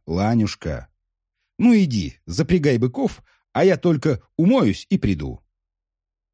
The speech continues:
В этот день Давыдову почти не пришлось работать. Не успел умыться, как пришёл Кондрат Майданников. «Ты же на два дня отпросился. Почему так рано вернулся?» улыбаясь,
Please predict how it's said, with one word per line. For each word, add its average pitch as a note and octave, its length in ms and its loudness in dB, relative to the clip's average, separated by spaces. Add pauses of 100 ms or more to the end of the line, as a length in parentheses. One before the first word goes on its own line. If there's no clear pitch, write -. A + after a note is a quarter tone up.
(360)
В D#2+ 200 -2
этот D#3+ 340 -2
день G2+ 420 -2 (260)
Давыдову D#3+ 720 2 (180)
почти - 360 -2
не C#3 100 0
пришлось A2+ 480 -2
работать. D#2 680 -8 (280)
Не A#2 120 2
успел E3+ 460 0
умыться, D#3+ 600 -2 (360)
как - 220 0
пришёл D#3 360 0
Кондрат C#3 420 -2
Майданников. G#2 840 -4 (840)
«Ты F#3+ 160 4
же D#3+ 380 2
на B2+ 260 0
два D3+ 180 0
дня E3+ 260 2
отпросился. G2+ 880 -8 (260)
Почему A3+ 360 2
так - 200 0
рано G#2+ 180 2
вернулся?» F2+ 600 -4 (480)
улыбаясь, B2 600 0